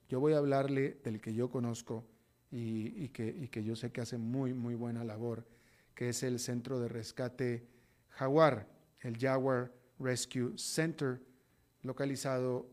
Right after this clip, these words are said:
cerca de Puerto Viejo, en Limón. Este centro de rescate había,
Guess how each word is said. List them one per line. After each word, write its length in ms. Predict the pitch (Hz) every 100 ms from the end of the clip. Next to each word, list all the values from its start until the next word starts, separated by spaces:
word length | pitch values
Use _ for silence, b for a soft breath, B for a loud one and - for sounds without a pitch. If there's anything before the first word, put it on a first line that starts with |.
| -
cerca 380 | - 139 135 135
de 80 | 127
Puerto 320 | 131 117 120
Viejo, 560 | 120 120 123 127 - -
en 460 | 135 127 131 - -
Limón. 640 | 127 127 135 127 113 95 - _ _ b b b b b _ _ -
Este 800 | 180 185 214 208 196 180 160 -
centro 360 | - 170 185
de 60 | 170
rescate 600 | 156 - 165 - 156 -
había, 760 | - 123 127 143 147 143 135 -